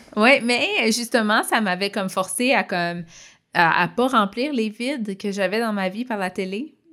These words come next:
Puis, euh, d-, d'être un peu plus, pas que c'est, j-, j'avais comme un, une grosse comme routine de, de, d'études bibliques ou rien de ça, mais juste de pas toujours chercher à remplir,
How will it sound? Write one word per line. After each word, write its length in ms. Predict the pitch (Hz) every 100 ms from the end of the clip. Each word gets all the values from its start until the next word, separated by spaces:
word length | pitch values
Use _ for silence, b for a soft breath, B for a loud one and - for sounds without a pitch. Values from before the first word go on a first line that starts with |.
| _
Puis, 320 | - 185 175
euh, 260 | 160 151 156
d-, 160 | 151
d'être 220 | 143 170 180
un 80 | 175
peu 100 | 180
plus, 280 | 226 233 - B B -
pas 160 | 302
que 360 | 403 233 220 180
c'est, 200 | 170 -
j-, 180 | 160 -
j'avais 340 | 165 175 160 180
comme 200 | 185 160
un, 160 | 135 - -
une 120 | 165
grosse 440 | 165 160 185 190
comme 180 | - 165
routine 500 | 156 170 165 196 190
de, 300 | 165 147 143
de, 420 | 147 139 127 127 - -
d'études 440 | - 165 156 - 165
bibliques 420 | 170 156 190 196
ou 40 |
rien 180 | 170 160
de 100 | 151 156
ça, 220 | 220 240
mais 180 | 202 170
juste 340 | 226 - - B B B
de 80 | 180
pas 220 | 175 226
toujours 320 | 240 202 190 214
chercher 540 | - 170 - 208 208
à 20 |
remplir, 480 | 175 160 160 185 190